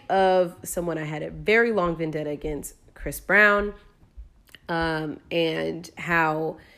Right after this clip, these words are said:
he has come out in this world a numerous of times and not only put his hands on one person, but multiple people.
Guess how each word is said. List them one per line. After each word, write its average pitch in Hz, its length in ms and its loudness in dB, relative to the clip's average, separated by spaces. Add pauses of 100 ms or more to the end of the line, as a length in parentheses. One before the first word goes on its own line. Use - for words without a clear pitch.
(320)
he 185 280 -4
has 160 280 -2
come - 320 -6
out 170 440 -2
in 165 160 -2
this 160 200 -4
world 160 520 -4
a 170 120 -6
numerous 202 640 -2
of 170 120 -6
times 156 520 -8
and 156 340 -8
not 160 300 -10
only 175 220 -4
put 175 140 -6
his 170 120 -6
hands 156 260 -10
on 156 200 -10
one 226 220 -4
person, 190 420 -6
but 165 180 -10
multiple 202 600 -4
people. 196 600 -6